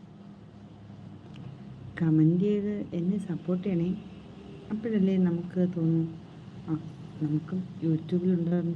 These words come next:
ചാ-, ചെ-, ആ, സബ്സ്ക്രൈബ് ആളുണ്ടെന്ന്. ആദ്യ സബ്സ്ക്രൈബർ പോലും വന്നില്ലല്ലോ. സബ്സ്ക്രൈബ് ചെയ്യൂ, സപ്പോർട്ട് ചെയ്യാനും മറക്കണ്ട,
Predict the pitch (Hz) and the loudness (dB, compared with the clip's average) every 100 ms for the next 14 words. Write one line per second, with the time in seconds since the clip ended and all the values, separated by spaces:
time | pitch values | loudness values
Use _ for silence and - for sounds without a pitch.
0 | - 160 156 - - 170 - - - - | -2 -2 -2 -4 -6 -6 -8 -16 -16 -16
1 | - - 156 147 143 - 160 - 190 180 | -16 -10 -6 -4 -4 -6 -8 0 2 4
2 | 170 175 165 165 160 160 - - - - | 2 -2 -2 -2 -2 -2 -6 -14 -16 -16
3 | - - - - - - - - - - | -16 -18 -16 -16 -16 -16 -14 -14 -14 -10
4 | - 160 175 185 - 202 - 190 185 180 | -4 0 2 2 0 -6 0 2 2 2
5 | 180 175 170 160 156 160 156 151 151 151 | 2 2 4 6 6 6 4 2 2 -2
6 | - - - - - - - - - - | -6 -8 -6 -8 -8 -6 -4 -4 -6 -6
7 | - - - - - - - - - - | -4 -4 -6 -6 -6 -4 -4 -4 -4 -4
8 | - - - - - 175 - 180 190 - | -4 -4 -4 -2 0 -2 -2 2 2 2
9 | 196 190 185 180 - - - - - - | -2 0 -2 -4 -8 -12 -14 -14 -14 -14
10 | - - - - - 220 185 156 135 151 | -14 -14 -14 -10 -6 -2 0 0 0 -2
11 | 202 175 175 156 143 | 0 -2 -4 -6 -6